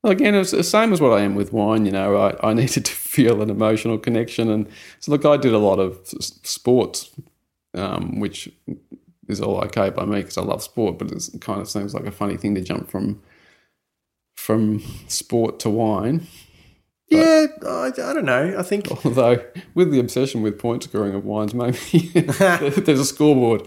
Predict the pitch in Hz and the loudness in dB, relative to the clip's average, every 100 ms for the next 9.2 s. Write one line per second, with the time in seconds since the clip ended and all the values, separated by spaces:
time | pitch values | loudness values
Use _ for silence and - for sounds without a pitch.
0 | - 139 110 113 127 117 - 113 101 131 | 0 2 2 2 2 4 4 2 0 0
1 | 107 123 110 123 - 104 104 110 104 107 | 0 2 2 2 0 0 2 2 0 -2
2 | 117 135 123 110 147 104 104 104 104 110 | 0 0 2 0 -2 -4 -4 0 2 2
3 | 117 127 143 165 160 113 104 104 - - | 0 2 4 6 4 2 -2 -6 -12 -20
4 | - 120 117 113 113 143 143 123 123 120 | -2 2 4 4 2 2 0 0 0 -2
5 | 135 131 117 117 117 117 123 123 123 113 | -4 -2 0 0 -2 -4 -4 -6 -6 -6
6 | - 110 - 110 107 135 165 - - - | -6 -8 -2 0 0 0 -2 -4 -14 -20
7 | - - - - 262 285 269 - - _ | -14 -12 -6 -4 0 0 -2 -6 -16 _
8 | - _ _ _ - 226 240 277 269 - | -20 _ _ _ 0 2 2 0 0 2
9 | 143 123 | 0 -2